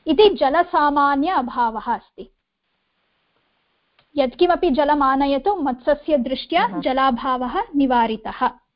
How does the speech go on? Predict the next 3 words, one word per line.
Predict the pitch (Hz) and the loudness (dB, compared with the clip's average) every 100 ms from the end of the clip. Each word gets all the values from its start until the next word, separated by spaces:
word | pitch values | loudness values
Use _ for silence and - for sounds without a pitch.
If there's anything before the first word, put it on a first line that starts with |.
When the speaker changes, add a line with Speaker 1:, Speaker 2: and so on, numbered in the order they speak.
| _ _ _ - | _ _ _ -4
Speaker 1:
अपसारितः | 269 262 - 240 233 214 196 226 - | -2 -2 -2 -2 -2 -4 -8 -8 -8
इति। | 247 - - _ _ _ _ _ _ _ _ - | -10 -12 -18 _ _ _ _ _ _ _ _ 2
अधुना | 277 359 370 285 415 - | 4 4 4 2 0 -4